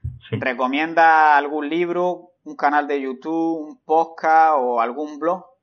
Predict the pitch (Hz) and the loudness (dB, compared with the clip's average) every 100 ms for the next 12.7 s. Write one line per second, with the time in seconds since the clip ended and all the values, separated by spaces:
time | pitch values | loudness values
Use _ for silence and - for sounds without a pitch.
0 | _ _ - 117 117 113 110 107 120 120 | _ _ -12 -6 -4 -4 -6 -10 -10 0
1 | 139 127 - 143 147 143 139 - 143 - | 0 0 0 2 4 2 -2 -8 -8 -6
2 | 139 139 135 131 127 117 120 139 - 131 | -4 -4 -4 -8 -8 -6 -4 -4 -4 -8
3 | 123 123 147 160 151 151 165 170 160 131 | -6 -8 -4 -2 -2 -4 -6 -6 -4 -6
4 | 127 117 107 110 104 123 107 95 - _ | -6 -10 -8 -8 -8 -8 -8 -10 -16 _
5 | _ _ _ _ _ _ _ _ _ 151 | _ _ _ _ _ _ _ _ _ -6
6 | 131 107 - 117 113 107 117 110 - - | -6 -6 -2 0 2 2 0 0 -4 -12
7 | _ _ _ - 127 123 113 - 120 120 | _ _ _ 0 6 6 4 2 2 2
8 | 123 117 127 135 160 185 - 127 120 117 | 0 2 2 2 -2 -4 -6 -2 0 0
9 | 113 110 110 110 117 113 113 110 113 127 | 0 0 0 0 2 4 4 4 4 4
10 | 135 123 113 110 107 110 123 127 120 120 | 4 2 2 -2 -2 2 4 4 2 0
11 | 107 107 127 135 127 123 123 113 117 113 | 0 2 4 4 2 0 0 0 0 0
12 | 113 113 113 117 127 165 208 | 0 0 2 2 2 0 -4